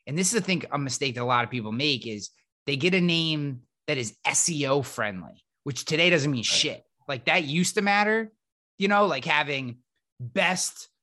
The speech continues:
Speaker 1: fast, Bond commercial,
Speaker 2: Yeah,
Speaker 1: you know,
Speaker 2: yeah,
Speaker 1: like, that,
Speaker 2: right,
Speaker 1: that
Speaker 2: right, right.
Speaker 1: shit doesn't matter anymore. Like, it's not the way S E O works anymore. So, like,
Speaker 2: No.
Speaker 1: there was a day when that was super important. That's just not important. So, um, no, that's really cool. Okay. So,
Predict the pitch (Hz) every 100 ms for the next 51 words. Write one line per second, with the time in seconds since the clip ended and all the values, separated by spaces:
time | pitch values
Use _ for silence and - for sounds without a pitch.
0 | - - 180 160 160 160 - - - _
1 | _ 127 120 147 151 151 160 156 127 -
2 | _ _ - 165 165 160 - 190 175 165
3 | 123 175 175 - 170 175 202 185 175 -
4 | - 160 151 156 170 208 131 120 117 110
5 | 110 131 127 151 139 151 147 143 135 143
6 | 131 123 156 - 110 110 101 98 - 127
7 | 127 113 - 101 92 - 156 165 170 139
8 | 123 175 180 139 123 135 135 120 - 139
9 | 127 110 - 175 120 113 - 156 135 120
10 | - 160 110 - - 160 143 123 - _
11 | _ 127 135 123 117 110 123 147 135 160
12 | 175 147 156 240 175 104 214 185 139